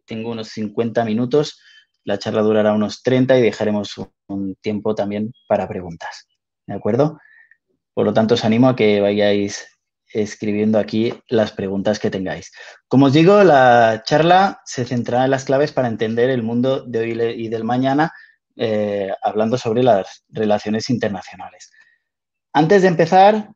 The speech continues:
y para que podáis probar el chat, me gustaría que me dijerais qué podéis ver en esta imagen.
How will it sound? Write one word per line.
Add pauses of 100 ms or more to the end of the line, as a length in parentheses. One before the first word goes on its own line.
y
para
que
podáis
probar
el
chat, (340)
me
gustaría
que (200)
me
dijerais
qué
podéis
ver
en
esta
imagen.